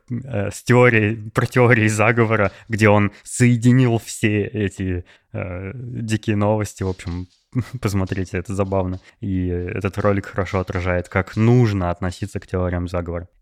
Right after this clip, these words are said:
Э, и вот ещё такая новость. Путин продолжит работу в условиях ограничений.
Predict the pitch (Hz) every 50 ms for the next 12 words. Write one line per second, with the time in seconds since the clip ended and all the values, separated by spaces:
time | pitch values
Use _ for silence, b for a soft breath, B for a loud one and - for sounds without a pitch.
0 | _ - - 110 113 - - 156 - 127 117 107 113 107 - 110 - - 117 101
1 | 101 - 101 95 90 87 85 85 80 - _ _ _ _ 202 220 220 202 - -
2 | 95 87 82 80 87 _ _ _ - - 98 87 95 92 95 90 101 92 - 98
3 | 95 92 87 92 101 131 - - 101 90 90 87 - - 90 87 90 90 90 90
4 | 85 - - 107 95 107 101 98 98 95 - - 95 90 85 85 85 87